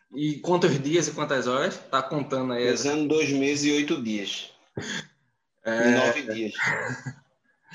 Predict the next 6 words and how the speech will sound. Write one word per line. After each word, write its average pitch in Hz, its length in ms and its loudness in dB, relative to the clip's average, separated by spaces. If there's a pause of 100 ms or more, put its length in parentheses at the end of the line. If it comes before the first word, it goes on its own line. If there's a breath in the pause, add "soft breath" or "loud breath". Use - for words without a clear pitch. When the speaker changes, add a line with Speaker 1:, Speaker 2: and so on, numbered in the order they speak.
(1500 loud breath)
Speaker 1:
Então, 170 160 2
você 165 320 4
acha 170 280 4
que 120 800 0
ainda 120 360 2
volta? 143 680 -2